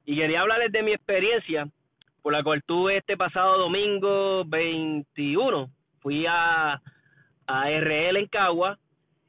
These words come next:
y participé. A mí me encantan los, los Steel Action, estos eventos de Steel Action. Es que dispararle a metales es adictivo, literalmente. Este, si te pones medio sloppy, cuestión de tu puntería, si lo único que haces es practicar solamente metales, metales, metales, hay que tener un balance.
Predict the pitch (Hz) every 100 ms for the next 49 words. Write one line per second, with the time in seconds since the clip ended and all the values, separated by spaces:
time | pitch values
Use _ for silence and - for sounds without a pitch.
0 | - 151 165 160 160 160 214 220 185 208
1 | 226 - 214 214 202 180 165 156 147 -
2 | 190 185 196 - 143 143 180 170 170 170
3 | 170 151 - 170 165 165 - 131 131 _
4 | _ _ _ - 139 - 185 180 - 165
5 | 156 180 175 165 156 156 170 170 147 156
6 | 156 _ 151 165 151 - - 214 190 160
7 | 147 147 139 147 170 170 165 - 123 _
8 | _ _ _ _ 156 151 156 147 196 233
9 | 240 240 208 233 226 214 - - - -
10 | 196 214 202 160 143 - _ _ _ -
11 | 156 - 170 180 196 190 196 196 185 175
12 | 202 165 160 156 175 180 175 180 175 175
13 | 165 175 170 165 170 170 170 160 151 156
14 | 165 156 160 165 151 151 170 147 147 156
15 | 160 160 143 151 160 151 139